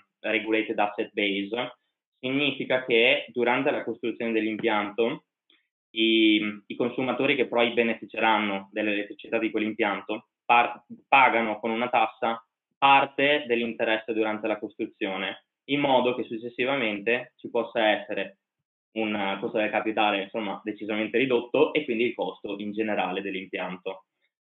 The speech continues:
Eh, ci sono state, insomma, più analisi che vedono i costi benefici di questa, di questa misura e sicuramente, eh, se i costi rimangono contenuti, più diventa un beneficio.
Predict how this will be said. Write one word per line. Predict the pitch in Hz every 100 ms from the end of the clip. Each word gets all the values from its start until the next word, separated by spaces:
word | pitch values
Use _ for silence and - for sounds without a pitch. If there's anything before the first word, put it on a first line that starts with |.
| _ _ _ _ _ 123
Eh, | 120 120 120 117 117 -
ci |
sono | 113 123 117
state, | 120 120
insomma, | 117 120 110
più | 135
analisi | 123 113 110 120 117
che | 117 113
vedono | 110 113 110 107
i |
costi | - 113 113
benefici | 107 104 - 117 110
di | 113
questa, | 110 101 113 104 101 98 95 98 104 - - - - _
di | 110
questa | - -
misura | 123 117 120 117 117 156 -
e | 113 107 101 -
sicuramente, | - 104 127 120 131 143 135 147 151 151 - 95
eh, | - _ _
se | 113
i | 107 101
costi | 113 110 113
rimangono | 110 104 107 110 107 104 101
contenuti, | 110 101 120 143 139 147 147 -
più | - 123 127
diventa | 120 113 113 113
un | 110
beneficio. | 107 104 - 101 98 95 -